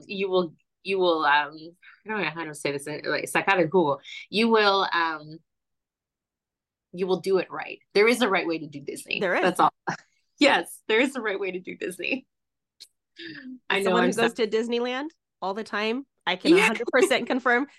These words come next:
Speaker 2: that there is a right way to do it.
Speaker 1: Yes, I just, I, it breaks my heart when, when people don't get to, you know, when, especially family, when they're coming all this way, they miss something, they don't get to do something, the lines are too long, they don't know about fast passes, you know, that kind of thing.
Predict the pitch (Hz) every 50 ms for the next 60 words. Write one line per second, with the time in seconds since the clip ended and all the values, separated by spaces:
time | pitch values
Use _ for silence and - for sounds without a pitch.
0 | _ - 226 226 - 220 220 226 269 220 202 208 226 180 190 190 202 165 170 185
1 | 190 185 185 180 180 160 131 - - _ _ _ _ _ _ _ - 381 330 311
2 | 349 392 440 466 453 440 415 - - - 277 311 302 262 320 359 339 - - -
3 | - 254 277 277 269 240 240 - 254 247 - - - 311 311 269 226 233 220 220
4 | 214 202 - 202 202 190 190 185 190 185 175 - - - 196 196 190 185 180 180
5 | 190 190 - 208 190 196 185 190 185 185 185 190 180 - - 185 170 170 165 -
6 | _ _ _ - 196 196 180 165 170 170 175 - - 175 175 - - - - 208
7 | - - 180 185 - _ - 185 202 226 220 165 156 160 160 160 160 156 160 160
8 | - 208 185 170 156 - - - 170 180 202 196 180 180 175 180 - - - 160
9 | 165 160 156 151 151 135 143 147 170 165 170 165 170 180 180 - - 170 175 -
10 | - 156 151 151 151 156 156 156 160 156 - 147 - 160 156 156 - - 151 147
11 | - 147 151 151 147 147 147 143 143 143 - 143 139 - - 147 147 147 147 147
12 | 147 156 151 156 151 156 156 151 147 143 - - - - 127 - - - - -
13 | 139 143 - - 147 139 - 151 - - 202 202 170 143 143 139 - - 139 -
14 | - - - 98 - -